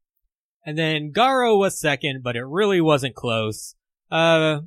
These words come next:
but I liked the Garo event. Got people active in P V P a little bit. And then, uh, we had other on this one as well. People seem to like, uh, Go-Go P-,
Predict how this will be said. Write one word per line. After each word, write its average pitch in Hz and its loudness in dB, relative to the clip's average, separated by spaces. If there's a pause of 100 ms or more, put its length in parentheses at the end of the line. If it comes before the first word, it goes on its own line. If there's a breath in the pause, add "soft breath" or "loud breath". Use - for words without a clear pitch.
(100)
but 247 2
I 285 4
liked 294 2
the 180 2
Garo 143 4
event. 170 -2
Got 156 -6
people 160 -2
active 139 -2
in 131 -6
P 139 -2
V 131 -2
P 117 -2
a 107 -6
little 107 -8
bit. 127 -4 (1800)
And 180 -8
then, 190 0
uh, 190 0 (280)
we 165 -6
had 185 0
other 180 2
on 175 2
this 160 2
one 156 2
as 143 0
well. 151 2 (140)
People 151 -2
seem 147 -4
to 139 2
like, 127 2 (260)
uh, 123 -2
Go-Go 139 2
P-, - -2